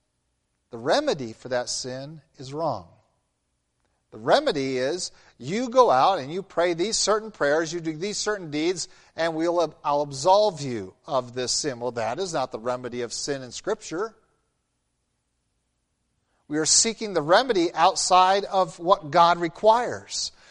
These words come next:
We are seeking our own remedy for our sin. Yes, it's important that we recognize sin, and that is a necessary step. But even when that is acknowledged,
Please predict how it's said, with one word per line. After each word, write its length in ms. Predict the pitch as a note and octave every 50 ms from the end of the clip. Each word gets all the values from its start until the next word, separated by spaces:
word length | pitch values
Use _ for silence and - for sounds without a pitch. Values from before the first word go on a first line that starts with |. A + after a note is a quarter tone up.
| - _ -
We 100 | G#3 A3+
are 80 | A3+ G3+
seeking 300 | - - A3 G#3 F3+ G#3
our 160 | F3+ F3 - - -
own 260 | G#3 A3 B3 B3+ A#3
remedy 680 | G3+ F#3+ G#3 B3 C4+ B3 F3+ C#3 C3+ D3 E3+ G3 G#3+ - - - - _
for 340 | - - - G3+ G#3 G#3+ G3+
our 120 | F#3+ F#3
sin. 380 | F#3 - - A#3 A#3 G#3+ D#3+ C#3
Yes, 360 | D3 F#3 G#3 A3 A#3 A3+ - A#3+
it's 160 | G#3+ - G#3+
important 400 | G#3 F#3 - - A3+ A#3+ A3 A3+
that 100 | A#3 G#3+
we 120 | G#3 G#3
recognize 500 | G3+ G#3 G3+ G3+ - A3 G#3+ G3+ G3 -
sin, 460 | - - - G#3 G#3 G#3+ G#3+ G#3+ G#3 - - - - -
and 200 | F#3+ F3+ F3 E3+
that 240 | F#3 G3 G3+ G3+ G#3
is 180 | G3+ F#3 E3
a 60 | F3
necessary 800 | D#3+ E3 F#3 G#3+ A3 G#3+ - A3+ G3 - - - G#3 G3 F#3+ F3+
step. 360 | - - - A3+ G#3+ - -
But 120 | - - -
even 360 | - A#3 C4 C4+ C4+ C#4+ C4 B3
when 220 | A#3 A3 G#3 G3
that 280 | G#3+ G#3 A3 A3 A3 G#3+
is 180 | G3 F3 E3
acknowledged, 1040 | - F#3+ F3 D#3+ F3 F3+ F#3 G3+ A#3 B3 B3 F#3+ D3+ C3 C3 C#3+ - - - - -